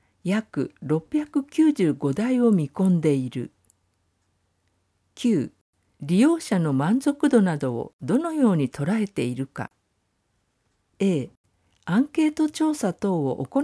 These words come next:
っているわけではないが、不満の声等はないため、有効に活用してもらっていると認識している。また、令和八年度から費用負担が増える予定であり、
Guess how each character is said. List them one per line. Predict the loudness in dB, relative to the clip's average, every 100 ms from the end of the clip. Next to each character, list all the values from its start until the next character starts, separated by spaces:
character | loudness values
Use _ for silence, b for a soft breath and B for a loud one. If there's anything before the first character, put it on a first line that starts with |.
| -2
っ | -8
て | 0 0
い |
る | 2 0
わ | 0
け | -2
で | -2 -2
は | -4
な | -4 -4
い | -6
が、 | -10 -18 _ _ _ _ _ -10
不 | 2
満 | 4 4 0
の | -4
声 | -4 0 2 2
等 | 0 -2 -2
は | -2
な | 0 0
い | -2
た | -6
め、 | -8 -8 _ _ _ _ _
有 | 2 2
効 | 2 2 6
に | 4 2
活 | -4 -4 2
用 | 2 2
し | -2
て | -2
も | 0 -2
ら |
っ | -4
て | -4 -2
い | -2
る | -4
と | -4 -6 -6 -4
認 | 0 0
識 | -2 -4 -6
し | -4
て | -4
い | -4 -4
る。 | -8 -14 -14 _ _ _ _ _ _ _ _ _ _
ま | -6 -6
た、 | -4 -6 -6 _ _
令 | 0 0 0
和 | -4
八 | -4 -6 0
年 | 0 2 0
度 | 0
か | -4 -8
ら | -8 -10 _ _
費 | -4 0
用 | 0
負 | -4 -8
担 | -4 -2
が | -2
増 | -2 0
え | 0
る | 2 2
予 | 0
定 | -2 -2 0
で | -2
あ | -4
り、 | -8 -12